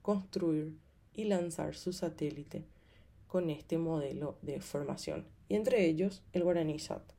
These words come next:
Los ingenieros Adolfo Jara y Aníbal Mendoza comenzaron a desarrollar el guaraní sat en el dos mil dieciocho, con la ayuda de la Universidad Nacional de Asunción,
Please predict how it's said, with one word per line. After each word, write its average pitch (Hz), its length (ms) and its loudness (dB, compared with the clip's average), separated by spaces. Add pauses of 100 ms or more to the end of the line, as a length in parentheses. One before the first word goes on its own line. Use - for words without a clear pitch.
(640)
Los 170 100 4
ingenieros 160 540 2 (100)
Adolfo 160 480 6
Jara 160 480 4 (120)
y 160 180 -2
Aníbal 156 420 2
Mendoza 202 600 4 (480)
comenzaron 190 840 6
a 214 140 4
desarrollar 180 720 6 (560)
el 185 120 6
guaraní 165 440 6
sat 156 340 -4 (100)
en 185 160 8
el 175 140 6
dos 170 140 2
mil 156 240 6
dieciocho, 156 580 -4 (640)
con 190 220 4
la 175 100 6
ayuda 165 460 2
de 156 100 4
la 156 100 2
Universidad 156 640 0
Nacional 151 480 0
de 147 80 -4
Asunción, 185 540 -2